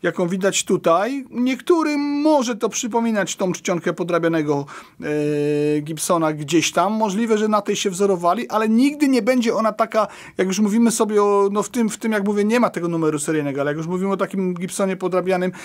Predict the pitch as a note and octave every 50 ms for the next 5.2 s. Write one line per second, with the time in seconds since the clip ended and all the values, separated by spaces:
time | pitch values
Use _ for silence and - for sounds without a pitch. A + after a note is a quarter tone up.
0 | - - - - D#3+ D3+ F3+ G3 G#3 G#3 G3+ - G3+ G3+ G3+ G3+ G3 F#3 D#3+ -
1 | - G#3 G#3+ A3 A3 A3+ A3+ - - - - - - G3 G#3 G#3+ G#3 G3+ G#3 G#3+
2 | - - - A3+ A3 A3 G#3+ F#3+ - - - - - - - - - F3+ E3 A#2+
3 | - - - - - _ - - - - - - F#3 G#3+ A3+ A3+ G#3+ G3 A3 G#3+
4 | A3+ A3 A#3 B3 B3 B3 B3 A#3+ A3+ A3+ G3 A#3 A#3+ A#3+ A#3 A3+ - A3 A3+ -
5 | A3+ G#3+ G#3